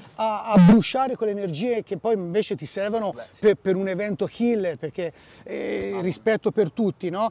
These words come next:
Speaker 1: Eh, il quattrocento ostacoli però è una gara che a trecentosessanta gradi devi essere completo nella resistenza, nella forza,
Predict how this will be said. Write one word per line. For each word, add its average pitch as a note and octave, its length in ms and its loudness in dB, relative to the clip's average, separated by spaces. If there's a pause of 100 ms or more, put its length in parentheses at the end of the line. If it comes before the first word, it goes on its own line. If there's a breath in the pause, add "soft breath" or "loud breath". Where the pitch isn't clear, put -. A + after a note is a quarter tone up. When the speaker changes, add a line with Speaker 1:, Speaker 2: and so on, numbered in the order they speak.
(200 loud breath)
Speaker 1:
Eh, F3+ 400 -4
il D#3+ 160 -4
quattrocento G#3+ 440 -2
ostacoli A3 380 -4
però G3 140 -6
è G#3+ 40 -6
una G3 120 -10
gara F#3+ 180 -6
che F3 100 -12
a E3 40 -12
trecentosessanta F#3+ 800 -12
gradi F#3+ 400 -6 (260 loud breath)
devi E3 300 -4
essere F3 320 -6
completo F3 500 -8
nella F3 220 -4
resistenza, E3+ 640 -4
nella F3+ 180 -10
forza, E3 480 -10